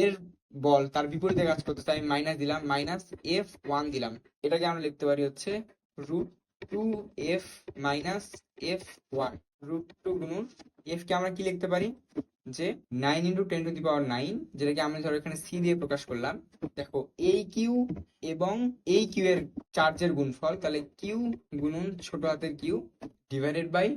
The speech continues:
দূরত্বের স্কয়ার, বাহুর দৈর্ঘ্য এ বলে দিছে, তাহলে এ স্কয়ার মাইনাস, দেখো তো মাইনাস হচ্ছে আবার নাইন, nine into ten to the power nine, তাহলে সি ধরে নিলাম,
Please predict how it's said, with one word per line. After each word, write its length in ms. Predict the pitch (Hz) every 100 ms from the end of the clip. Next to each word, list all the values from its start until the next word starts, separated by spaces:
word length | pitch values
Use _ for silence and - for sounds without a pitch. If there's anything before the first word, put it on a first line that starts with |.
| - _ _ -
দূরত্বের 500 | 131 147 143 - 160 -
স্কয়ার, 280 | 131 165 233 - _ 131
বাহুর 240 | 139 151 170
দৈর্ঘ্য 240 | 165 170 165 165
এ 20 | 147
বলে 140 | 147 127
দিছে, 140 | - 156
তাহলে 160 | 147 - 143
এ 40 | 170 175
স্কয়ার 340 | 170 135 117 117 - _ - - _ _ _ _ _ _ _ -
মাইনাস, 520 | 139 143 165 190 214 - - - _ _ _ _
দেখো 140 | 151 147
তো 60 | 143 143
মাইনাস 260 | 143 160 170
হচ্ছে 220 | 147 - 196 -
আবার 180 | 143 160 156
নাইন, 200 | 151 175 185 170 - _ - 143
nine 180 | 147 165
into 140 | 165 165
ten 100 | 156
to 40 | 147
the 60 | 147
power 140 | 147 143 131
nine, 200 | 147 202 -
তাহলে 180 | - 139 139
সি 120 | - 160
ধরে 160 | 151 147 143
নিলাম, 200 | 147